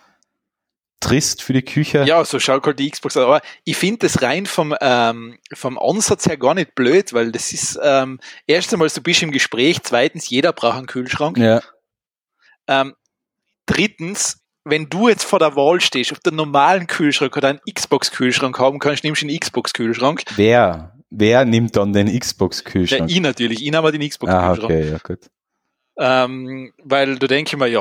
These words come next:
Speaker 2: warum nicht?
Speaker 1: Mhm.
Speaker 2: Und ja, ja, ich find's, also ich find, das find ich recht amüsant, das Ding. Also, und ich find, das schaut sogar wirklich schön aus.
Speaker 1: Ja, also vom Design her schaut's okay aus. Es schaut halt aus wie eine Xbox.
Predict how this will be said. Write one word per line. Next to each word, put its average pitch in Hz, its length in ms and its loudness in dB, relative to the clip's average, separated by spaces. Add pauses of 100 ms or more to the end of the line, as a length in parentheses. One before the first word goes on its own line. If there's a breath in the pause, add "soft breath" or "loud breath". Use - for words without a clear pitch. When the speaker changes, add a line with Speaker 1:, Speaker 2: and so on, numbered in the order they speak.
(100)
Speaker 2:
warum 101 260 -8
nicht? 127 300 -4
Speaker 1:
Mhm. 113 360 2 (1900 soft breath)
Speaker 2:
Und 139 540 2 (1300)
ja, 175 340 0 (220)
ja, 139 160 2
ich 117 80 -6
find's, - 340 -8
also 127 160 -2
ich 120 100 -2
find, 170 200 -6 (100)
das 143 80 0
find 185 220 -6
ich 147 80 2
recht 156 240 0
amüsant, 151 520 -2
das - 140 -6
Ding. 113 180 -8
Also, 120 140 0
und 156 100 -4
ich 160 100 0
find, 190 200 -4
das 175 100 2
schaut 175 220 2
sogar 143 220 0
wirklich - 240 -2
schön 139 260 -2
aus. 107 60 -4
Speaker 1:
Ja, 135 140 6
also 127 420 4
vom 127 180 2
Design 117 340 4
her 127 160 4
schaut's 113 240 -2
okay 110 380 2
aus. 107 220 2
Es 104 100 -6
schaut 110 220 0
halt 104 160 0
aus 110 160 -2
wie 101 60 -2
eine 90 120 -2
Xbox. - 400 -8